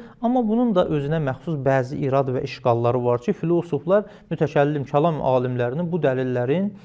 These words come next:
necə deyərlər, möhkəm bilmirlər, irad və işğal edirlər. Həqiqətən də o irad və işğal öz yerində, e, necə deyərlər, tutarlıdır. Amma üçüncü dəlili ki, və işarə olundu ki, Quran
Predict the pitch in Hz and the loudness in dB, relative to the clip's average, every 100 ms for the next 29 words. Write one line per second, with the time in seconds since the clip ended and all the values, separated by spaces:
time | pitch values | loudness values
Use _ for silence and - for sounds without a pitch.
0 | - - 143 143 123 127 123 151 127 117 | -16 -8 0 0 0 0 0 0 0 -2
1 | 120 143 139 156 131 117 113 123 - 147 | -2 -4 -2 -2 0 -2 -2 -4 -2 2
2 | 156 139 131 135 - 170 190 196 202 240 | 2 2 -6 -6 -4 -2 -2 -2 -2 -2
3 | - - - 202 240 214 165 160 151 147 | -4 -16 0 2 4 2 0 0 0 2
4 | 160 156 123 127 - 165 175 139 135 123 | 2 2 0 -2 0 0 0 -2 -2 0
5 | 120 120 117 123 131 170 - - - - | 0 0 0 0 2 0 -4 -20 -20 -20
6 | 117 131 127 131 127 123 117 117 - - | -8 -4 -2 0 0 0 -2 -2 -6 0
7 | 117 123 143 170 214 - 254 285 269 - | 2 2 0 2 2 6 4 6 2 0
8 | - 196 196 240 180 127 123 117 117 - | 4 6 6 6 6 6 4 2 0 -4
9 | 123 127 151 196 202 143 135 - - 127 | -4 -4 -6 -14 -12 -6 -6 -8 -4 -2
10 | 131 135 127 127 123 - - 135 - 202 | -2 -2 -4 -6 -10 -10 -2 0 2 2
11 | 202 | 2